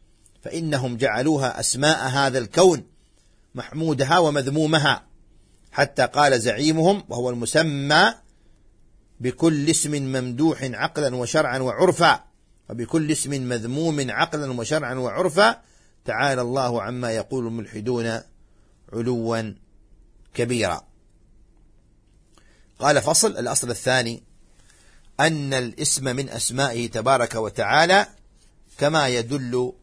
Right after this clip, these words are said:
على الذات والصفة التي اشتق منها بالمطابقة،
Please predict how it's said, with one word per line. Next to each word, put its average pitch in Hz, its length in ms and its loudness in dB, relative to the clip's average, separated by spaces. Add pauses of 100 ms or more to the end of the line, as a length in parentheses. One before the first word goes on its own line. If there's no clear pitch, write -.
(140)
على 120 220 -4
الذات 120 480 -2 (380)
والصفة 120 640 -6
التي 110 320 -8
اشتق - 460 -10
منها 120 360 -6
بالمطابقة، 156 840 2